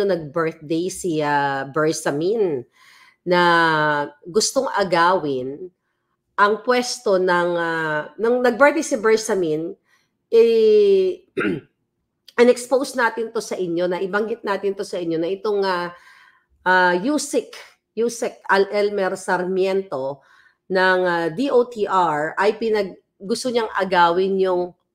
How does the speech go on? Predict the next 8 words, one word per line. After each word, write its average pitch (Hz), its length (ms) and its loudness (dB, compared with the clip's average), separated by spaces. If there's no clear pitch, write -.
Marina, 202 880 2
okay? 202 560 -6
Yung 220 240 2
administ-, 214 640 0
ah, 185 480 2
administration 202 800 -2
ng 220 160 -2
Marina, 208 560 -4